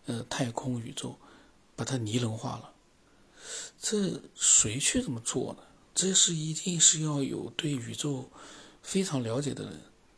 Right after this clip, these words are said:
才会去做，而且要把它编造成，呃，让人觉得是，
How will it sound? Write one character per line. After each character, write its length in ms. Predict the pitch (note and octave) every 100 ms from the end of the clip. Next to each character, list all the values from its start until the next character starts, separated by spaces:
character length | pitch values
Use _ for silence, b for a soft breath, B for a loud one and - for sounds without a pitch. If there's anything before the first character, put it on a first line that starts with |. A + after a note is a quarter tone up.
| _ -
才 260 | - - A#2
会 140 | C3+ C#3
去 260 | - C3 -
做， 280 | - D#3+ -
而 140 | C#3+
且 220 | C#3 C3
要 100 | C3
把 160 | B2+ A#2+
它 120 | -
编 340 | - - D3
造 240 | C#3+ C3+ B2
成， 380 | - A#2 B2 B2+ B B B B -
呃， 560 | A2+ G#2+ G#2+ A2 A2+ C3 - - B B - -
让 220 | C3 A2+
人 360 | G#2+ G#2+ A#2 A2+
觉 260 | - A#2
得 160 | A#2 B2+
是， 460 | B2 - B2+ A2+